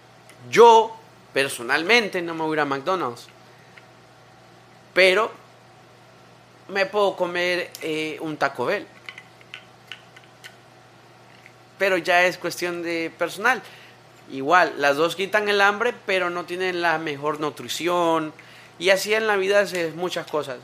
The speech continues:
La educación. Ah, yo saqué, yo estudié tal cosa. Ingeniero en agropecuaria.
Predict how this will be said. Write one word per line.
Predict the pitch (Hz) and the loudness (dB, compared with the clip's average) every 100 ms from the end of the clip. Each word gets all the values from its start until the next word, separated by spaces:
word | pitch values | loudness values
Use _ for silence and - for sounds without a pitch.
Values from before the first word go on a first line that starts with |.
| - | -8
La | 131 | -2
educación. | 143 131 143 - 190 156 - - - - | 0 0 -4 -2 -2 -4 -10 -20 -20 -2
Ah, | 165 147 | 0 0
yo | - 147 | -2 -4
saqué, | 160 - 180 180 175 165 143 - 143 | -4 -4 -2 0 -2 -2 -6 -12 -6
yo | 156 165 | -2 0
estudié | 175 170 165 170 185 | 0 -2 -2 0 2
tal | 185 180 | 2 0
cosa. | - 214 170 143 - - - - - - | 2 2 2 -6 -12 -20 -20 -20 -20 -16
Ingeniero | 143 139 143 143 165 190 190 175 | -12 -8 -6 -4 -2 2 2 4
en | 165 151 147 139 139 139 | 2 0 -4 -8 -10 -10
agropecuaria. | 139 143 139 143 - 196 180 135 123 | -4 -2 0 -2 4 4 6 0 -8